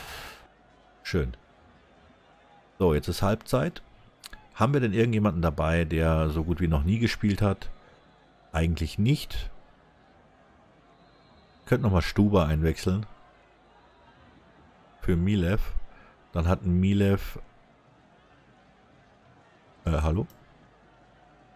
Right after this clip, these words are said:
Ein bisschen Zeit, sich auszuruhen. Scheibel könnte ich, äh, bringen, äh, für Penayo.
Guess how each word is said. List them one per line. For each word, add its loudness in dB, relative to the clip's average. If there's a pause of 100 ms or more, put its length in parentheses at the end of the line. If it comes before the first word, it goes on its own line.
(1400)
Ein -4
bisschen 0
Zeit, 4
sich -8
auszuruhen. 2 (280)
Scheibel 4
könnte 2
ich, -2
äh, 4 (380)
bringen, 2
äh, 2
für -2 (140)
Penayo. 2